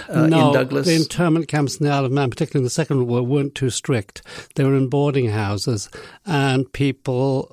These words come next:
Speaker 2: you know, weren't going to escape. It was an island, and I don't think it was too odious for anybody to be interred in the Isle of Man at that time. Also, rationing in the Isle of Man wasn't strictly observed because there was a plenty of fish, and it was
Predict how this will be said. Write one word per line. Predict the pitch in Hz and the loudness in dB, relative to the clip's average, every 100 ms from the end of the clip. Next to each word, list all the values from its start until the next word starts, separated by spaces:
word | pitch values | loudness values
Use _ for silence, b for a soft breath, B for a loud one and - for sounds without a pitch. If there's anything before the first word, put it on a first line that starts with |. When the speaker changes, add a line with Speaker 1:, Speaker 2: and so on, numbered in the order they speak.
| 190 | -6
Speaker 2:
you | 196 | 0
know, | 131 | 0
weren't | 123 147 147 | 2 0 0
going | 143 123 | -2 -2
to | 127 | -2
escape. | 117 - 120 120 | -4 -2 -2 -2
It | |
was | 143 120 | -4 -2
an | 120 | -2
island, | 120 127 113 107 110 B B B B | 0 0 0 -4 -8 B B B B
and | 156 131 123 127 | -2 0 0 0
I | 131 127 | -2 -2
don't | 147 143 143 | 0 0 0
think | 131 117 | -2 -2
it | |
was | 143 | -6
too | - 135 160 | -2 -4 -2
odious | 135 123 117 - | -2 -2 -4 -6
for | - | -2
anybody | 127 135 127 117 104 | 0 0 0 -2 -4
to | 104 | -4
be | 120 | -2
interred | 113 107 127 113 110 | -2 0 -2 -2 0
in | 113 | -2
the | |
Isle | 107 107 | 0 -4
of | 104 | -2
Man | 113 120 | -2 -2
at | |
that | 120 120 | -4 -8
time. | - 127 110 104 B B B B | -4 -2 -2 -4 B B B B
Also, | 170 - 170 | -2 0 0
rationing | 143 165 - 156 | 2 0 0 0
in | 131 | 0
the | 123 | 0
Isle | 120 | -2
of | 113 | -2
Man | 120 123 | -2 0
wasn't | 131 - | -2 -4
strictly | - - - 131 | -6 -6 -4 -4
observed | 110 117 127 113 | -4 -2 -2 -2
because | 117 - 117 | -4 -2 -2
there | 117 | -2
was | 110 | -4
a | |
plenty | 127 135 131 117 | -4 -2 -2 0
of | 127 | -4
fish, | - - 131 120 - | -4 -4 -4 -4 -8
and | 156 117 | -4 -2
it | 135 | -2
was | 113 110 | -4 -6